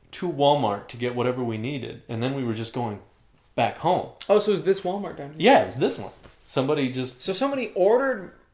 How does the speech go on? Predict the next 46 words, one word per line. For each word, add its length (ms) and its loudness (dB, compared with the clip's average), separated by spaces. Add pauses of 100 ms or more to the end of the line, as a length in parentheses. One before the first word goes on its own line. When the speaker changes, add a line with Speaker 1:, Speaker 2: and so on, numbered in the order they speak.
Speaker 2:
McDonald's 640 2
Speaker 1:
<laughs> 0 -
Speaker 2:
food 300 0
and 80 -6
went, 180 -2 (340)
"I 140 4
don't 120 6
want 200 2
this," 200 0
and 120 -6
just 100 -10 (100)
Speaker 1:
And 160 4
just 280 -2
Speaker 2:
hucked 340 6
it 220 6 (100)
against 400 -2
his 160 -6
car 380 4
Speaker 1:
Yeah. 240 2
Speaker 2:
and 160 -4
then 160 -4
went, 180 -4 (580)
"All 120 -4
right," 180 -8
and 80 -10
then 60 -4
just 100 -8
went 100 0
along 220 2
with 120 -2
it. 180 0
Speaker 1:
And 160 0
then 160 0
went 100 2
along 240 6
with 160 -2
it. 0 -
Yeah, 240 2
and 140 -4
this, 180 0
well, 160 4
it 20 4
was 120 0
at 140 0
night, 340 0
too. 260 -2